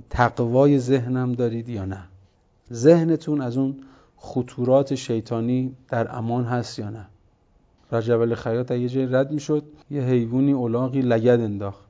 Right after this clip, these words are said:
به رجب الخیاط نخورد. ایشون هم که خیلی تیز بودن دیگه، به اون مقامات رسیدن که امام زمان ارواح نافدا پای چرخ خیاطیش می‌شست و ایشون هر نخی که می‌زد، کوک می‌کرد، رد می‌داد،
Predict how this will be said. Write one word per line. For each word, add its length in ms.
به 140
رجب 220
الخیاط 640
نخورد. 380
ایشون 280
هم 100
که 120
خیلی 360
تیز 340
بودن 340
دیگه، 380
به 100
اون 180
مقامات 640
رسیدن 320
که 160
امام 240
زمان 440
ارواح 400
نافدا 420
پای 280
چرخ 260
خیاطیش 560
می‌شست 520
و 40
ایشون 280
هر 300
نخی 360
که 180
می‌زد، 800
کوک 320
می‌کرد، 720
رد 240
می‌داد، 560